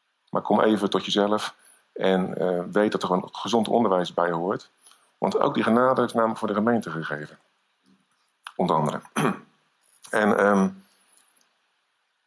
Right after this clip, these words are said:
Ben, dat is anders, de andere uiterste, het kind. Die had eigenlijk niet echt oog voor het gift van genade. Viel op de grond, pakte het niet eens op. Ik denk: "Nou ja,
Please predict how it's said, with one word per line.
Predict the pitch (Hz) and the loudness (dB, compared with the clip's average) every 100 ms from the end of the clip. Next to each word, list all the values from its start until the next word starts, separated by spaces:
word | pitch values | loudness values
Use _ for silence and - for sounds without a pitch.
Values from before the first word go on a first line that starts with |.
| _ _ _ | _ _ _
Ben, | - 104 110 160 - - _ _ _ - _ _ _ _ _ | -4 0 2 0 -4 -20 _ _ _ -20 _ _ _ _ _
dat | - | -8
is | - | -2
anders, | - 101 92 | 2 2 2
de | - | 0
andere | - 110 95 | 2 2 4
uiterste, | 85 104 113 - 160 | 2 2 -2 -4 -4
het | - - _ | -4 -16 _
kind. | - 139 180 - _ _ - - _ _ _ _ _ _ _ _ _ _ _ _ _ | -2 -2 -2 -10 _ _ -20 -20 _ _ _ _ _ _ _ _ _ _ _ _ _
Die | - | -6
had | 95 | -2
eigenlijk | - 113 110 104 | 0 2 2 0
niet | 107 - | -2 -2
echt | 120 - - - - _ _ _ _ _ _ | -4 -4 -8 -10 -16 _ _ _ _ _ _
oog | - - 180 - - _ _ _ _ - | -4 -2 0 -4 -12 _ _ _ _ -6
voor | - | -4
het | - | -2
gift | - 110 - | -2 -2 0
van | 95 | 0
genade. | 92 90 85 78 _ _ _ _ _ _ _ _ _ _ _ _ _ _ _ | 2 0 -2 -6 _ _ _ _ _ _ _ _ _ _ _ _ _ _ _
Viel | - - | -16 -8
op | - | -6
de | 87 | -4
grond, | 85 92 110 - | 0 0 0 -2
pakte | - - 90 | -2 -2 -2
het | |
niet | 87 | -2
eens | 87 87 95 | -2 -2 -2
op. | 95 | -2
Ik | - | -4
denk: | 87 | -6
"Nou | 87 85 | -4 -4
ja, | 82 | -6